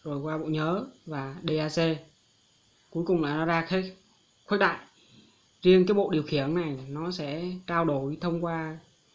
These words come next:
thông qua bộ nhớ và nó sẽ nhận dữ liệu và nó sẽ gửi dữ liệu. Đấy. Ở đây khi mà cái chuyển mạch này,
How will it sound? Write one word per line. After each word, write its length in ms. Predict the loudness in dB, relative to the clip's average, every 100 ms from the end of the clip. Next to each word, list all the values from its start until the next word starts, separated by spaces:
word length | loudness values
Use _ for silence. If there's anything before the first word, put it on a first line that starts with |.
| _ _ -12
thông 120 | -6
qua 80 | -4
bộ 120 | -4
nhớ 320 | -2 -2 -4 -10 -16 _ -20 _ _ _ _
và 500 | -6 -4 -2 -4 -4
nó 160 | -6 -6
sẽ 240 | -6 -4
nhận 280 | 0 0 0
dữ 100 | 0
liệu 300 | 0 0 -2
và 180 | -8 -8
nó 240 | -8 -8
sẽ 200 | -8 -6
gửi 240 | -2 0 0
dữ 80 | 2
liệu. 200 | 0 -2 -12 _ _ _ _ _ _ _ _ _
Đấy. 180 | -12 -12 -12 -20 _ _ _ _ _ _ _ _ _ _ _ _ _ _ _ _ _ _ _ _ _ _ _ _ _ _
Ở 120 | 0
đây 380 | 4 4 0 -6 -12 _
khi 260 | -6 -2 0
mà 460 | 0 0 -2 -4 -4
cái 180 | -6 -4
chuyển 180 | -2 0
mạch 200 | 0
này, 100 | -4